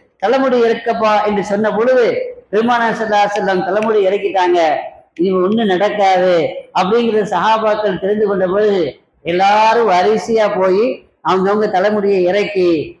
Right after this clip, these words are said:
அந்த உம்ராவிலிருந்து வெளிவந்து எங்கே சென்ற மதீனாவுக்கு திரும்பக்கூடிய ஆயத்தமான வேலைகளை ஈடுபட்டார்கள் என்பதை பார்க்கிறோம். எனவே யாரிடத்துல மசூரா கேட்கணும் அப்படிங்கிறதுக்கு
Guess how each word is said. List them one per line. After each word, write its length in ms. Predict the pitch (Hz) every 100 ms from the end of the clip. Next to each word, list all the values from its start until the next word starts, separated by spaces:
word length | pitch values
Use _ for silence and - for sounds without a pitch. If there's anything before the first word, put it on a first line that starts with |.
| _
அந்த 480 | - 185 180 170 156 175
உம்ராவிலிருந்து 640 | 214 214 208 185 208 190
வெளிவந்து 840 | 170 202 202 196 180 170 143 - - -
எங்கே 320 | 160 208 208 202
சென்ற 480 | 202 196 180 160 - 151
மதீனாவுக்கு 560 | 180 240 220 208 202 190
திரும்பக்கூடிய 580 | 214 254 247 233 208 202
ஆயத்தமான 640 | 175 214 214 208 196 190
வேலைகளை 480 | 170 190 208 185 180
ஈடுபட்டார்கள் 640 | 202 190 180 185 175 175
என்பதை 380 | 175 175 160 185
பார்க்கிறோம். 520 | - 143 139 120 104 _ _ _
எனவே 340 | - 208 240 220
யாரிடத்துல 560 | 185 262 285 277 277
மசூரா 400 | 254 240 247 247
கேட்கணும் 480 | 247 240 240 240 247
அப்படிங்கிறதுக்கு 960 | 240 214 240 233 220 220 240 233 190